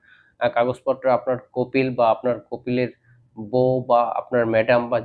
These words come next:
যে কোনো হোক, আপনার কাগজপত্র তার নামে, আপনি ব্যবসা করতেছেন, এটাতে একদমই সাবধান করে দিচ্ছি। কারণ এটি যদি সৌদি আরব এর যে <clears throat> মানব সম্পদ বা পররাষ্ট্র মন্ত্রণালয় থেকে একটা বার্তা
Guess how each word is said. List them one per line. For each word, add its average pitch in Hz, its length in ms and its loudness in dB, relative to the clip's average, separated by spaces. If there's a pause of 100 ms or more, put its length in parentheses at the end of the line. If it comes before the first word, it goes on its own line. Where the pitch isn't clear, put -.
যে 165 160 4
কোনো 185 300 4
হোক, 147 240 -2 (240)
আপনার 120 340 -2
কাগজপত্র 120 600 -4 (200)
তার 120 240 6
নামে, 143 280 0
আপনি 127 280 0
ব্যবসা 104 320 -6
করতেছেন, 104 440 -14
এটাতে 151 640 -2 (220)
একদমই 143 460 4
সাবধান 127 420 0
করে 120 200 -2
দিচ্ছি। 117 320 -2 (760)
কারণ 139 320 8 (180)
এটি 139 220 -6
যদি 156 240 -2
সৌদি 123 380 -2
আরব 127 220 0 (760)
এর 139 220 2 (340)
যে 127 180 0 (380)
<clears throat> 147 360 2
মানব 123 220 2
সম্পদ 143 420 0
বা 120 100 0
পররাষ্ট্র 123 480 -2
মন্ত্রণালয় 139 520 -2
থেকে 135 140 -10
একটা 127 200 -6
বার্তা 117 460 2